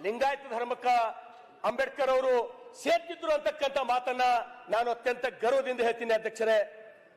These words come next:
ಅಧ್ಯಕ್ಷರೇ, ಒಬ್ಬ ಕ್ರಿಶ್ಚಿಯನ್ ಪಾದ್ರಿ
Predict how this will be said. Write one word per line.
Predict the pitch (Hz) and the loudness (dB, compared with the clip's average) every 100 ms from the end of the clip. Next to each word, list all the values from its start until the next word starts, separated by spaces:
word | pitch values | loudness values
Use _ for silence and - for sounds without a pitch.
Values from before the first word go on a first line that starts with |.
| _ - | _ -6
ಅಧ್ಯಕ್ಷರೇ, | - 262 285 285 277 - - - - - _ - 226 | -2 -2 2 2 0 -4 -12 -20 -20 -20 _ -2 -2
ಒಬ್ಬ | 254 285 269 240 - - - - - _ _ | 2 2 2 0 -4 -18 -20 -20 -20 _ _
ಕ್ರಿಶ್ಚಿಯನ್ | - 294 - 311 | -8 -4 0 0
ಪಾದ್ರಿ | 311 277 294 294 294 262 - | 2 0 2 2 2 2 -2